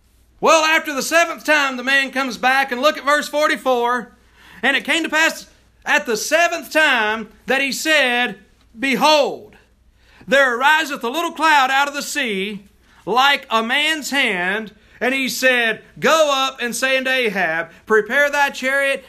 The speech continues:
and get thee down, that the rain stop thee not." Now, you could read this a few different ways here, but I do not imagine myself personally. Remember,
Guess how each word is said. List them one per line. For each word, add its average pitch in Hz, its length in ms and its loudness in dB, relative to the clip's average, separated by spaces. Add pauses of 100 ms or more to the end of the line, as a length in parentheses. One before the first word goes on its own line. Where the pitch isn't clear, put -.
and 208 180 -2
get 277 220 -4
thee 269 160 -4
down, 269 400 -2
that 226 180 -2
the 196 100 -4
rain 254 360 -2
stop 240 340 -2
thee 240 160 -2
not." 202 440 -6 (2000)
Now, 208 80 0
you 339 180 2
could 330 180 -6
read 330 220 0
this 262 320 -4 (140)
a 208 100 -2
few 302 220 -2
different 269 320 -2
ways 262 340 0
here, 190 460 -4 (1120)
but 240 180 -6
I 320 320 2
do 330 280 -2
not 311 380 0
imagine 247 720 -4
myself 247 500 0
personally. 247 380 0
Remember, 226 500 -2